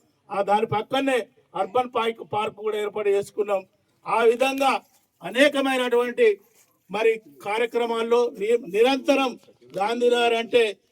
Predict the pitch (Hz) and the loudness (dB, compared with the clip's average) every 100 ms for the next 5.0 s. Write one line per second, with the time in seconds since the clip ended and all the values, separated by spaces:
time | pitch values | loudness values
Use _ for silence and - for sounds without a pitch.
0 | - 196 202 208 220 269 254 262 247 240 | -8 -4 -2 -2 0 2 2 0 -2 -2
1 | 226 202 208 233 233 233 233 226 _ - | 0 0 0 0 0 0 0 0 _ -10
2 | 220 254 247 247 233 233 233 208 220 202 | -6 -2 0 4 4 4 0 -2 -2 2
3 | 240 214 214 226 226 220 220 202 233 240 | 2 2 0 -2 -2 -2 -2 -2 2 4
4 | 208 - _ _ 196 - 254 262 262 | 4 0 _ _ -2 -2 -6 -4 -2